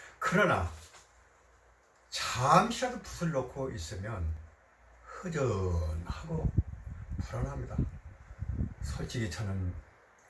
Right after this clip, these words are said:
미술에 대한 거대 담론을 논할 지식도 없습니다.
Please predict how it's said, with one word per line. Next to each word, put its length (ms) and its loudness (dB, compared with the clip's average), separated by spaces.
미술에 500 -2
대한 320 0
거대 880 2
담론을 680 -4
논할 380 -6
지식도 640 -2
없습니다. 520 -2